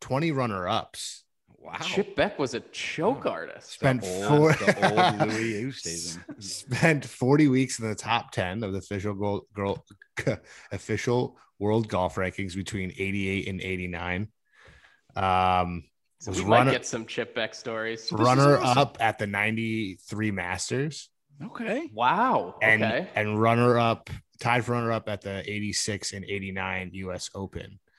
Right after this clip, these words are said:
Speaker 2: So this
Speaker 1: And
Speaker 2: is even
Speaker 1: also
Speaker 2: cooler.
Speaker 1: noted for his stellar play at the ninety-one Ryder Cup held at Kiawah Island.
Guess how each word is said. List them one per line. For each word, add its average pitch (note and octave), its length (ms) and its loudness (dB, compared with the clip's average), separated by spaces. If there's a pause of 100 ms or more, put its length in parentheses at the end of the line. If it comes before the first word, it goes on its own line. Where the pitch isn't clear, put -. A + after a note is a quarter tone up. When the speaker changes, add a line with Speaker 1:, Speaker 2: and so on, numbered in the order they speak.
(160)
Speaker 2:
So - 120 -8
this A3+ 80 -6
Speaker 1:
And C4+ 80 -2
Speaker 2:
is G#2+ 60 2
even A2 100 6
Speaker 1:
also C3 360 6
Speaker 2:
cooler. B2 80 4
Speaker 1:
noted B2 360 4
for A#2 220 0
his G#2+ 120 0
stellar A2+ 420 -2
play G2+ 320 -6
at F#2+ 120 -10
the F#2 320 -8
ninety-one G2+ 720 0
Ryder F#2+ 440 0
Cup - 360 -12 (180)
held F#2 240 -2
at F2 160 -6
Kiawah F2+ 320 -6
Island. F#2+ 420 -6